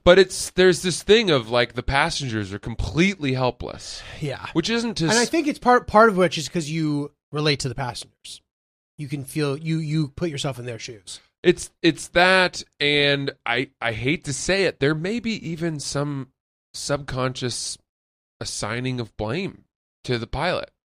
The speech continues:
Speaker 2: Uh, I, yeah, I don't know. I had never thought that, but interesting. It's an interesting point.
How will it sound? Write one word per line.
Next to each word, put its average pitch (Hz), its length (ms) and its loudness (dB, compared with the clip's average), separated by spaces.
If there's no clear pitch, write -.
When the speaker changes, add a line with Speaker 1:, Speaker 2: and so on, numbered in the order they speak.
Speaker 2:
Uh, 139 340 -6
I, 156 220 -2
yeah, 175 240 -4
I 123 60 -14
don't 139 140 -6
know. 147 280 -6
I 147 140 -4
had 151 100 -2
never 135 220 -2
thought 127 220 -6
that, 117 200 -10
but 117 180 -10
interesting. 123 440 -10
It's - 60 -14
an 135 80 -10
interesting 131 300 -10
point. 127 260 -10